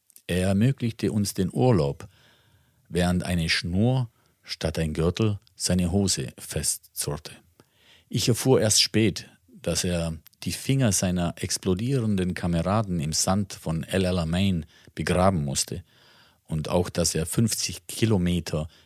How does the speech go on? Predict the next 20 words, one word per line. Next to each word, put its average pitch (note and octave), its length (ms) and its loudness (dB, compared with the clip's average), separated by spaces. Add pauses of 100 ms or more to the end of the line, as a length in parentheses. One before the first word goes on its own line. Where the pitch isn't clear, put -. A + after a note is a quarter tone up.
(140)
mit E2 220 -4
erhobenen F#2+ 640 2
Händen F2+ 560 -2 (240)
durch F2+ 180 -4
die F2 260 -2
Wüste A2 360 0
laufen C#2 400 -4
musste, E2 420 -4 (320)
während F2 320 0
er F2 120 2
nichts F#2+ 380 0
als - 240 -2
sein F2 280 0
Urin F2 540 0
trinken E2 480 -4
durfte. D#2 480 -4 (1600)
Also, G#2 440 6 (840)
er G2+ 260 4
erschien C#3 420 4
schwach, - 440 2